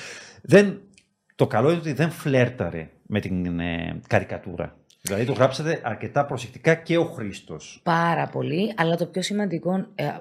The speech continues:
Speaker 2: είναι να μην παρουσιάζουμε, ε, ομοφυλόφιλους άντρες στη σειρά, όπου, ε, με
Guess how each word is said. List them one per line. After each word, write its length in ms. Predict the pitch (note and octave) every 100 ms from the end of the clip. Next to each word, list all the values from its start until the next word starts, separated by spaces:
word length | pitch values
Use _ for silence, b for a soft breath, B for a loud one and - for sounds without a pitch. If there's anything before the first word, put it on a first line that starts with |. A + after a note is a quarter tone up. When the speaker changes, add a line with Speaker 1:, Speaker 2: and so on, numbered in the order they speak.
| - -
Speaker 2:
είναι 360 | E3+ F#3 G3+ -
να 260 | C#3+ C#3+ C#3+
μην 420 | D#3+ F#3+ G#3 -
παρουσιάζουμε, 920 | D3+ C#3+ C3+ D#3 F3+ D3 D3 C3 B2 B B B B -
ε, 360 | D3+ D3+ D3 D3+
ομοφυλόφιλους 720 | E3 D#3 D#3 D3+ E3 G3 E3+ -
άντρες 360 | E3+ E3 D#3+
στη 160 | - D3
σειρά, 500 | - C3+ B2+ D#3 A3+ B B B -
όπου, 580 | D#3+ E3+ G3+ A#3+ - -
ε, 320 | E3 D#3+ D#3+ - _ _ _ _ _ _ _ _ _ - - -
με 380 | D#3+ D#3+ D#3+